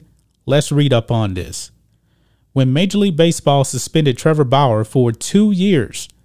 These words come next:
due to allegations that at the core involved sexual consent and the violation of it,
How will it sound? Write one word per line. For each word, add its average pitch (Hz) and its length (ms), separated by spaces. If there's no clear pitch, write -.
due 143 140
to 147 80
allegations 143 720
that 123 320
at 127 140
the 120 60
core 180 300
involved 135 400
sexual 147 380
consent 127 560
and 151 180
the 120 60
violation 143 680
of 123 140
it, - 180